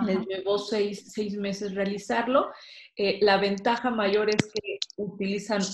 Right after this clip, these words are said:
Speaker 1: un solo O J S y la desven-, las desventajas bien ya nos las dijiste.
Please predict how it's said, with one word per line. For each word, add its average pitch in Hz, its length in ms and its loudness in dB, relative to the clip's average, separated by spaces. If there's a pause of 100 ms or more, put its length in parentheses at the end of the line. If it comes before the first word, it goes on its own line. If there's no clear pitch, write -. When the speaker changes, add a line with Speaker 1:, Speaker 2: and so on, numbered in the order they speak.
(180)
Speaker 1:
un 220 120 -14
solo 180 360 2
O 180 60 2
J 190 360 -2
S 254 360 2 (460)
y 233 100 2
la 233 160 4
desven-, 226 480 2
las 214 220 0
desventajas 226 720 0
bien 220 200 -2
ya 214 100 0
nos 202 220 -2
las 185 200 -2
dijiste. 190 600 -4